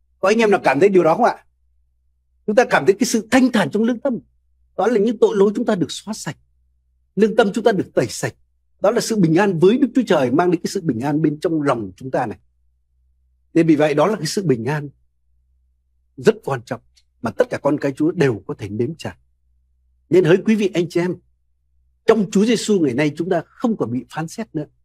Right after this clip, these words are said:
Bởi Chúa nói: "Ai tin ta không bị phán xét." Nhưng vượt khỏi sự phán xét mà đến sự sống, vượt khỏi sự chết mà đến sự sống. Bởi vì sao?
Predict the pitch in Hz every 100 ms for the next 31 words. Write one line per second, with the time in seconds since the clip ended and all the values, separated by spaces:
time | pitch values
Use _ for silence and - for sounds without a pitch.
0 | _ _ _ _ - 117 113 165 160 180
1 | 175 170 170 160 156 - - 220 160 -
2 | 139 147 185 175 _ _ _ _ _ _
3 | _ - 156 170 127 185 - - 123 -
4 | 170 - 156 - 202 - 117 104 143 156
5 | 247 190 - 131 170 170 139 135 123 160
6 | 214 226 127 139 170 151 131 - _ _
7 | _ _ _ - 139 131 220 208